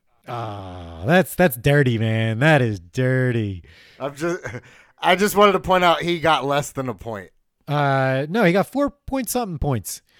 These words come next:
Speaker 1: Yeah, so my strategy, like I was saying, was frigging spot on. My biggest regret of the day was not starting, uh, McCall Hardman of the Kansas City Chiefs. He had nineteen points on the bench for me, so that one was a little frustrating.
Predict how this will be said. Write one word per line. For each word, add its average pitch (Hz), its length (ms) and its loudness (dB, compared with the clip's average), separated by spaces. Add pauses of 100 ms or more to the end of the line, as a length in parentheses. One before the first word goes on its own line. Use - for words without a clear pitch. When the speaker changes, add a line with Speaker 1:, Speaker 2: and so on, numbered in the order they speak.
(880)
Speaker 1:
Yeah, 170 200 -4
so 175 180 -4
my 180 140 -2
strategy, 180 580 -2
like 151 280 0
I 190 100 0
was 180 160 -2
saying, 147 440 -4
was 120 220 -4
frigging 151 480 -6
spot 165 460 -2
on. 120 420 -2 (400)
My 165 260 -6
biggest 196 300 -6
regret 156 400 -6
of 147 240 -10
the 127 160 -10
day 135 300 -8
was 127 180 -8
not 135 300 -10
starting, 135 500 -10
uh, 127 480 -6
McCall 135 560 -6
Hardman 143 540 -8
of 135 180 -8
the 123 60 -14
Kansas 131 320 -12
City 127 200 -12
Chiefs. 160 360 -12 (280)
He 185 120 -8
had 151 160 -6
nineteen 151 560 -8
points 135 320 -8
on 143 160 -8
the 127 80 -16
bench 139 320 -12
for 147 100 -18
me, 135 220 -12
so 127 180 -12
that 143 200 -10
one 139 180 -10
was 123 100 -12
a 120 60 -14
little 120 200 -12
frustrating. 123 680 -14